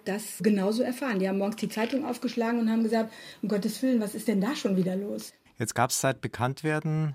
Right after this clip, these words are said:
Speaker 2: mehrere Versammlungen der Mitarbeitenden, zum Teil mit über tausend Teilnehmenden.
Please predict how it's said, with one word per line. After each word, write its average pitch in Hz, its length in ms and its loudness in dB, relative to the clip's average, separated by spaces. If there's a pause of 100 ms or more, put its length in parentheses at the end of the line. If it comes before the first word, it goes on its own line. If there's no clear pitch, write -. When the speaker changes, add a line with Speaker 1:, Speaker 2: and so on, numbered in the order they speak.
(160)
Speaker 2:
mehrere 127 480 4
Versammlungen 156 920 6
der 160 120 0
Mitarbeitenden, 165 800 0
zum 123 220 -4
Teil 117 280 0
mit 120 220 0
über 151 280 2
tausend 131 440 -2
Teilnehmenden. 151 720 0